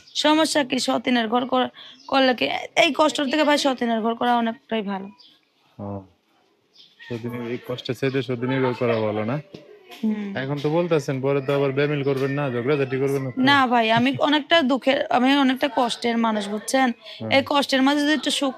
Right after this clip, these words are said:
Speaker 1: পাই, তাহলে কখনো তার হাতটা কখনো ছেড়ে দিব না, তাকে সারাটা জীবন শক্ত করে ধরে রাখবো।
Speaker 2: আচ্ছা, যোগাযোগ করবে কিভাবে?
Speaker 1: আমার মোবাইল নাম্বার আছে ভাই, মুখস্থ আছে।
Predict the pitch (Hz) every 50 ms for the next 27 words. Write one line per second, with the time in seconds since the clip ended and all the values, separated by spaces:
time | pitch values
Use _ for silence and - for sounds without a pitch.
0 | - - 247 240 240 254 285 - - - - - - - _ - - 254 277 262
1 | - 302 277 277 311 330 285 359 330 269 269 262 240 - 262 254 247 247 262 262
2 | - - 247 220 220 196 196 196 196 196 196 196 196 202 - 226 226 247 - -
3 | 240 233 226 - 240 226 254 262 269 262 - - 233 - - - 226 220 240 226
4 | 214 226 226 214 202 196 190 185 185 196 196 208 202 208 _ _ _ _ _ _
5 | _ _ _ - 120 107 - - - - 107 101 101 98 - - - - - -
6 | - - - _ _ _ _ - - 113 123 127 135 131 127 127 123 - 139 131
7 | 127 131 123 127 123 117 117 110 107 107 107 101 _ _ - - - - _ _
8 | - 226 262 277 285 285 247 240 247 247 269 262 247 254 240 233 214 - 190 220
9 | 220 226 226 208 - 214 196 - - 226 220 214 - - -